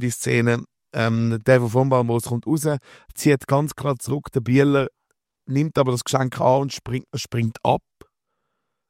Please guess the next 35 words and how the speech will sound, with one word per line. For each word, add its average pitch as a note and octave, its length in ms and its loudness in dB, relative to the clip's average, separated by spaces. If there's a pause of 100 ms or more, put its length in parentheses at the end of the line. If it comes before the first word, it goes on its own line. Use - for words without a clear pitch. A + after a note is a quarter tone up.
(160)
ähm, B2 340 4
und A#2+ 140 -4
springt C#3 280 -6
dann C3 100 0
in B2+ 60 0
einen B2 80 0
anderen B2+ 320 0
I-B-Spieler C#3+ 520 -4
rein. D#3+ 300 0 (1080)
Äh, B2 400 4
und C3 200 0 (100)
es - 120 -14
gibt B2+ 180 -4
Penalty. A2+ 440 -4 (1300)
Und A2 640 2 (880)
ich C3+ 140 2
finde E3+ 380 2
jetzt, D#3 400 0
der C#3 80 -2
Dudic D#3 260 -2
steht C3 320 0
sehr B2+ 220 0
gut, B2 320 -2
man C3 120 -6
sieht C3+ 280 -4
ihn D3+ 60 -2
nachher, D3+ 280 2
sie A#2+ 100 -2
sagen B2 140 0
ja B2 120 2
selber, C3 380 2
er C3+ 80 0
steht C3 300 -2
sehr B2 200 0
gut. C3 220 0